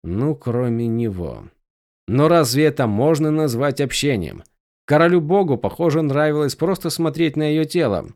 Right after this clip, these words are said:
но он ни разу не подал виду, что хочет большего. Он только наблюдал, как она опускается на колени, и изучал ее своим неподвижным взглядом.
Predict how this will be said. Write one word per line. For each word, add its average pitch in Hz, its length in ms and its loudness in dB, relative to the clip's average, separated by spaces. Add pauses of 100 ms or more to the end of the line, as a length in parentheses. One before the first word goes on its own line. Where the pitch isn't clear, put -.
(300)
но 143 220 2
он 156 140 2
ни 165 80 4
разу 170 380 2
не 85 160 -2
подал 123 360 0
виду, 120 340 -2
что - 200 -6
хочет 101 400 -4
большего. 120 600 -4 (560)
Он 156 260 4
только 170 280 2
наблюдал, 165 480 2
как 113 160 -2
она 104 160 0
опускается 98 520 -2
на 95 120 -2
колени, 127 720 0 (200)
и 120 140 0
изучал 123 560 -2
ее 117 200 0
своим 107 360 0
неподвижным 104 640 -2
взглядом. 98 600 -2